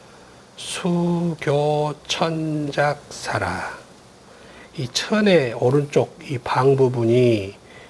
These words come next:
이 옅을 천자의 방 부분 같잖아요. 이 부분을 주-,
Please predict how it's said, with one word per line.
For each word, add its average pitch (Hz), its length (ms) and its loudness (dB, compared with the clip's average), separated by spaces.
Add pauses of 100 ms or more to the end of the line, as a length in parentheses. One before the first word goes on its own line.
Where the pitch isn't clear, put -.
(120)
이 113 180 -2
옅을 139 360 0
천자의 147 880 0
방 131 240 -4
부분 113 200 -2
같잖아요. 117 800 -2
이 120 140 -2
부분을 123 460 0 (440)
주-, 113 280 -8